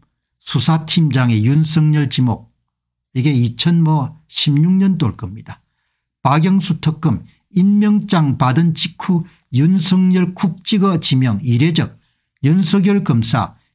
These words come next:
국정원 댓글 사건 특수팀장 맡아 연거푸 자천당해. 박근혜 최순실 게이트를 수사할 박영수 특별검사가 국가정보원 댓글 사건 특별수사팀장을 맡았다가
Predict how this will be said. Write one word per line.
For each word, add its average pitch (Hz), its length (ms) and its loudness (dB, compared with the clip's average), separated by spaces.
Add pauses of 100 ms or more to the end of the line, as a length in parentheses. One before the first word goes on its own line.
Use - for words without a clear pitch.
국정원 180 600 0
댓글 185 400 0
사건 131 400 -2
특수팀장 165 720 0
맡아 127 340 -2
연거푸 156 500 0
자천당해. 95 800 -4 (840)
박근혜 196 580 0
최순실 175 600 0
게이트를 156 420 0
수사할 127 540 -2
박영수 170 520 0
특별검사가 117 1000 -2 (960)
국가정보원 170 920 0
댓글 180 360 -2
사건 147 400 -2
특별수사팀장을 151 1040 -2
맡았다가 120 760 -2